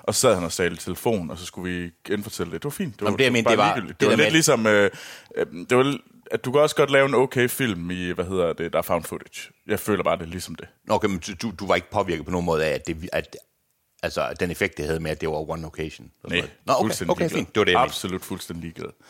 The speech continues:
Speaker 2: Okay.
Speaker 1: Altså, det, det er found footage, bare i en anden fu-, form.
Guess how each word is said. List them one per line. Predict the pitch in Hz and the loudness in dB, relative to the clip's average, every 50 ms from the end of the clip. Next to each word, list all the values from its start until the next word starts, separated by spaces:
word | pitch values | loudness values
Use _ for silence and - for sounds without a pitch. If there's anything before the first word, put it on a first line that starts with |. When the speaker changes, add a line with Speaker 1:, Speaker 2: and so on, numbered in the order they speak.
| - - - | -6 -2 -2
Speaker 2:
Okay. | 196 214 160 - - - - - _ _ _ _ _ _ _ _ | 0 0 -2 -4 -10 -18 -20 -20 _ _ _ _ _ _ _ _
Speaker 1:
Altså, | 95 85 87 85 - - - _ _ _ - _ _ - _ _ - | -6 -6 -6 -8 -8 -14 -20 _ _ _ -20 _ _ -20 _ _ 2
det, | 110 110 101 - | 2 2 4 2
det | 92 | -4
er | - - 101 | -2 2 2
found | 107 123 131 | 2 2 2
footage, | - - 135 127 117 95 - - | 2 2 2 2 2 0 -2 0
bare | - 101 101 101 95 90 90 | 2 4 6 6 6 4 2
i | 87 90 | 0 -4
en | 92 92 | -6 -6
anden | 76 80 92 95 92 87 | -6 -6 -4 -6 -6 -8
fu-, | - 92 90 - - | -6 -6 -8 -8 -6
form. | - 87 87 87 | -6 -6 -6 -6